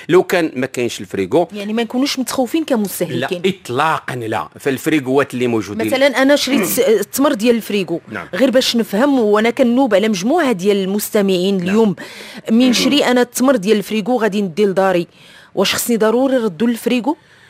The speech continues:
Speaker 1: بطبيعه الحال خصك تشري التمر من واحد المحل اللي يكون عنده، راه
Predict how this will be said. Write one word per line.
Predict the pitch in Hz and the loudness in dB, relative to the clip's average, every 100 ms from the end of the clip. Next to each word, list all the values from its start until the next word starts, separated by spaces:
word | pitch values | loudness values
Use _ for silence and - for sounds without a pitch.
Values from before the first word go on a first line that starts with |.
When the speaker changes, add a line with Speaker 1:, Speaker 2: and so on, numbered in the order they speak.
| - - | -20 -10
Speaker 1:
بطبيعه | 110 123 131 120 123 107 | -4 -2 -2 -2 -4 -6
الحال | 120 110 147 156 165 165 - 64 67 - | -10 -8 -6 -4 -4 -6 -12 -20 -14 -12
خصك | - - - - - | -12 -12 -14 -14 -16
تشري | - - 123 | -10 -4 -4
التمر | 123 - 127 127 143 - _ _ _ _ _ _ | -4 -6 -4 -2 -4 -6 _ _ _ _ _ _
من | 117 113 117 | -4 -2 0
واحد | 113 - 95 | -2 -6 -6
المحل | 101 101 - 135 139 | -4 -4 -4 -4 -4
اللي | 120 107 | -4 -2
يكون | 107 - 117 | -4 -4 -4
عنده، | 87 95 92 131 - | -2 -4 -4 -4 -2
راه | 104 113 | -2 -2